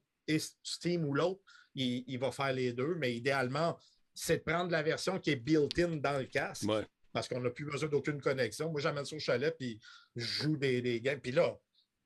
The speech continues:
Speaker 1: t'as un, tu le sais, Denis, hein, t'as le V R, fait que le plateau, il est là. Tu sais,
Speaker 2: Ah non, on est
Speaker 1: t'oublies ce que
Speaker 2: dedans,
Speaker 1: t'es, tu
Speaker 2: on,
Speaker 1: joues
Speaker 2: ouais,
Speaker 1: à ton
Speaker 2: c'est
Speaker 1: jeu, puis c'est, c'est juste fou. Fait que si vous avez un casque V R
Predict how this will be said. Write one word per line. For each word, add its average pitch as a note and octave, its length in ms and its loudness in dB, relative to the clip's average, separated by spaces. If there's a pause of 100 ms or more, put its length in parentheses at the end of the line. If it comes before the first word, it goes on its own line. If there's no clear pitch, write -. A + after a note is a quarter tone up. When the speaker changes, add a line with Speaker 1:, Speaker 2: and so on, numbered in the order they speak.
(280)
Speaker 1:
t'as C#3 200 2
un, C3 40 -4 (100)
tu D3 120 -4
le A#2+ 60 -6
sais, G3 200 4
Denis, F#3 260 2
hein, E3+ 160 2
t'as D#3 80 0
le C#3+ 140 -4
V C#3+ 180 4
R, D#3 180 4
fait A#2 140 0
que - 100 0
le B2 120 0
plateau, C#3 480 0
il C3 160 -2
est B2 60 2
là. C#3+ 160 0
Tu A3 140 -6
sais, G#3+ 60 -12 (220)
Speaker 2:
Ah C3 80 6
non, B2 160 6
on G2+ 60 2
est D3 80 8
Speaker 1:
t'oublies - 0 -
ce C#3 40 4
que B2+ 60 0
Speaker 2:
dedans, A2+ 280 2
Speaker 1:
t'es, F#2 80 -4
tu F#2 60 -4
Speaker 2:
on, F2+ 60 -4
Speaker 1:
joues F2+ 80 -4
Speaker 2:
ouais, F#2+ 80 -4
Speaker 1:
à - 40 -2
ton B2+ 260 -2
Speaker 2:
c'est G#2 60 -8
Speaker 1:
jeu, B2+ 280 -4
puis A2 180 -8
c'est, - 160 -10 (220)
c'est - 200 -4
juste - 320 2
fou. D3+ 160 -2 (480)
Fait C3 120 2
que - 60 -6
si - 120 -4
vous F3+ 160 -2
avez G3+ 220 2
un G#3+ 160 0
casque G3+ 400 0 (200)
V E3+ 300 2
R G3 300 2